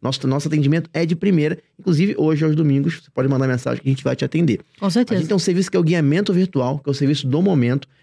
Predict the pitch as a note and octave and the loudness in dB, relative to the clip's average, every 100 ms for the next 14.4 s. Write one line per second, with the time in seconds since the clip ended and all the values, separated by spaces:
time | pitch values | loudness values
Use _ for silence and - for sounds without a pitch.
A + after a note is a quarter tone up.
0 | _ - D#3 D3 E3 E3 E3 - E3 D3+ | _ -4 -2 0 2 0 0 -2 0 2
1 | G3+ G#3 F#3 F#3+ E3+ D3 F3 E3 - D3+ | 2 0 -2 0 0 2 0 -2 -2 2
2 | D#3 E3 - D3 - E3+ E3 F3+ D3+ G#2+ | 2 0 -2 -6 -4 -4 0 0 2 0
3 | - - C3 C#3+ _ - - C3+ D#3 D3+ | -2 -4 -4 -4 _ -8 -4 -4 -4 -6
4 | C3+ F3+ G3 D#3 - B2 B2+ - _ - | -2 0 0 -2 -2 -4 -4 -8 _ -6
5 | E3 E3+ B2 C3+ A#2+ A#2+ - F3 - - | -2 0 0 -2 -4 -8 -6 -4 0 -2
6 | G3 - _ _ _ _ _ C#3 C#3 B2+ | -2 -8 _ _ _ _ _ -6 -4 -2
7 | C#3+ A#2 D3 D#3+ - _ _ _ - B2 | 0 2 0 0 -10 _ _ _ -4 0
8 | A#2+ A2 G#2 A#2+ A2 B2+ C#3+ B2+ A#2 C3 | 0 0 0 0 2 2 2 0 -2 0
9 | A#2 C3+ D3 E3+ D#3+ - C3 G3+ F#3 C#3 | 2 2 0 0 0 0 0 0 0 -2
10 | - B2 B2 A2 A#2 G#2+ G#2 G2+ G2+ G2+ | -2 0 0 2 2 2 2 0 0 -2
11 | - F#2+ F2+ _ _ G#2 B2 - - F#3+ | -4 -6 -6 _ _ -6 -6 -6 0 0
12 | E3 A3+ - G#3 G#3 G3+ - F#3+ F#3+ F3 | 2 -2 -4 -2 0 0 0 0 2 2
13 | F3 E3+ G3+ G3+ C#3 B2 G3+ G#3+ G3 - | 2 0 0 0 0 0 0 0 -2 -2
14 | E3 A#2 C3+ | -2 0 0